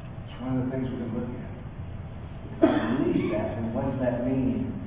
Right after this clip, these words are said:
in my life? Here's an interesting one, is that everybody in the body of Christ is called to be a minister. Did you know that? The servant of God. Whose job is it to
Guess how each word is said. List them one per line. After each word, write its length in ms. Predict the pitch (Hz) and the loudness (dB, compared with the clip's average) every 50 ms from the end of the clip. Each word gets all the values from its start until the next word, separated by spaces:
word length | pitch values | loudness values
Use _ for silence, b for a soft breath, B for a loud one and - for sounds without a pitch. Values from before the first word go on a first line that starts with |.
| - - - - 113 | -6 -8 -8 -6 -4
in 140 | 113 214 214 | 0 0 2
my 160 | 107 104 - | 2 2 2
life? 240 | - 117 113 - - - - - - - - - - - - - - - - - - - - - - - - | 2 2 2 2 0 -2 -4 -4 -4 -6 -6 -6 -8 -10 -10 -10 -10 -8 -8 -8 -8 -8 -8 -8 -8 -4 0
Here's 180 | - 180 - | 2 2 2
an 100 | - - | 2 2
interesting 480 | - 139 139 - 127 - 131 123 117 113 | 2 2 2 0 0 -2 0 0 2 4
one, 240 | 117 117 117 117 117 117 | 4 4 4 4 4 4
is 160 | 117 117 - | 4 4 2
that 180 | 131 117 - 151 | 2 2 6 6
everybody 540 | 165 - 208 170 - 165 165 156 147 143 | 8 8 8 10 12 12 12 12 12 8
in 100 | 131 127 | 8 6
the 160 | 127 123 123 127 | 6 4 8 8
body 240 | 131 139 139 135 | 8 10 10 8
of 140 | 131 131 131 | 6 4 4
Christ 280 | 127 135 131 131 131 131 127 | 8 8 8 8 8 4 0
is 80 | - - | 0 6
called 340 | 139 131 131 127 113 110 | 8 8 10 10 8 4
to 60 | 117 117 | 2 2
be 80 | 113 | 2
a 20 | 107 | 2
minister. 380 | 110 117 120 117 - 107 104 | 2 2 2 0 0 -2 -2
Did 220 | 104 107 107 110 - | -2 -4 -4 -2 -2
you 80 | 135 | 0
know 180 | 147 - - - | 2 2 2 2
that? 1040 | 110 110 110 - - - - - - - - - - - - - - - - - - | 2 0 -2 -2 -4 -4 -6 -6 -6 -6 -6 -6 -8 -8 -8 -8 -8 -8 -6 -6 -4
The 60 | - - | -2 0
servant 400 | 147 147 147 143 143 147 127 113 | 2 2 2 2 2 0 -2 -2
of 60 | 113 | 0
God. 200 | 120 113 110 117 117 113 104 104 - - - - - - - - - - - - - - - - - - - - - - - - - - - - - - - - - - - - - - - - - - - - - - - - - - - | 0 2 0 0 -2 -4 -4 -6 -6 -6 -6 -6 -8 -8 -8 -8 -8 -8 -8 -8 -8 -8 -8 -8 -8 -8 -8 -8 -8 -8 -8 -8 -8 -8 -8 -8 -8 -8 -8 -8 -8 -8 -8 -8 -8 -10 -8 -8 -8 -8 -8 -8 -8 -8 -8 -8 -6 0 2
Whose 180 | 233 247 - - | 4 4 4 8
job 320 | 160 156 - 143 139 - | 8 10 10 10 8 6
is 60 | 135 - | 6 6
it 160 | - - - | 4 2 2
to 80 | 123 | 2